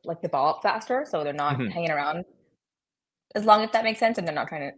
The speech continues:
Speaker 1: I mean, I guess the offensive glass. But I don't think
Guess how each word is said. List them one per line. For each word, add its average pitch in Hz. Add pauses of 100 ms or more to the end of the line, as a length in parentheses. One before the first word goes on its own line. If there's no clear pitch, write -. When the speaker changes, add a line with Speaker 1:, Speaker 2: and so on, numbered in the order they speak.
Speaker 1:
I 190
mean, 180
I 165
guess 160
the -
offensive -
glass. - (400)
But 220 (1900)
I 208
don't 220
think 185